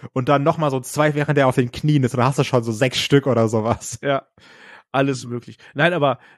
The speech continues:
Speaker 2: äh, das wird ja das dritte WrestleMania-Bruderduell werden nach Bret gegen Owen Hart und nach Jeff gegen Matt Hardy. Ein großes Bruderduell, was wir hier dann eben sehen. Ich hab da auch Lust drauf. Ich finde trotzdem aus der Feder, auch da hätte man mehr draus machen können. Ich finde, die hätte man noch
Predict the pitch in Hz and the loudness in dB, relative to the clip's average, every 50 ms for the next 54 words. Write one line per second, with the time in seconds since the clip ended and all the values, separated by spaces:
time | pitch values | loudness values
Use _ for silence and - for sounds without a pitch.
0 | _ - 139 135 135 131 135 131 143 180 190 202 175 170 160 - - - 135 185 | _ -2 -2 -2 0 -2 -4 0 0 0 2 2 0 0 -2 -2 -6 -2 -2 -2
1 | - - 233 220 220 214 - - 156 165 165 - 170 143 147 156 170 160 156 143 | 2 2 2 2 2 2 0 2 2 2 4 2 0 2 2 0 2 2 0 0
2 | 131 135 135 175 202 208 180 185 185 - 151 160 165 151 147 147 151 160 190 208 | 0 0 0 4 4 4 4 4 0 0 2 0 0 0 2 2 2 2 0 -2
3 | 160 139 131 131 131 131 - - 131 143 143 - - 139 135 - - 151 175 180 | -4 -2 0 0 0 -2 -4 0 0 0 0 2 -4 -10 -10 -6 -2 0 0 0
4 | 165 147 160 156 165 160 - - 131 131 127 123 - - 151 131 123 139 139 139 | 0 2 2 0 0 -2 -6 -10 -6 -6 -6 -6 -6 -10 -12 -6 -2 -2 -2 -2
5 | - - 143 131 127 127 117 - - 131 139 160 185 220 220 202 - - - - | -2 -6 -6 -6 -4 -6 -8 -6 0 4 4 4 6 4 0 -2 -4 -20 -20 -20
6 | - - _ - 135 127 127 139 151 175 - - 151 - - 151 175 180 180 160 | -20 -20 _ -8 -8 -8 -2 0 0 0 2 -2 -8 -8 -2 2 2 2 2 2
7 | - 147 156 160 147 151 143 - 147 139 135 151 147 139 131 131 - 131 120 120 | 0 0 0 2 2 0 -2 0 -4 -2 -2 -2 -2 -2 -2 -4 -6 -8 -8 -8
8 | 117 113 135 147 170 165 - - - - - - - 156 190 226 220 220 190 175 | -4 0 0 0 0 -2 -8 -20 -20 -20 -12 -4 0 2 2 2 4 4 4 4
9 | 151 151 151 - - 117 110 - 180 - - 202 214 240 - - 165 180 - - | 4 2 -2 0 -2 -2 -2 -2 -4 0 0 0 0 0 0 0 0 0 0 -4
10 | - - 156 - 160 147 - 170 175 180 165 - - 139 - - - 151 185 220 | -4 -4 0 0 -2 0 0 0 0 0 0 -2 -6 -12 -6 0 2 2 2 2
11 | _ 170 143 131 123 127 147 190 - - 202 - 202 170 - 240 202 - 247 320 | _ -2 -2 0 2 0 2 2 0 -4 -6 -6 -10 -10 -10 -10 -10 -10 -10 -10
12 | 302 - - 185 165 185 185 - 175 160 160 180 - | -10 -10 -10 -4 -4 -4 -4 -2 -4 -2 -2 -2 -6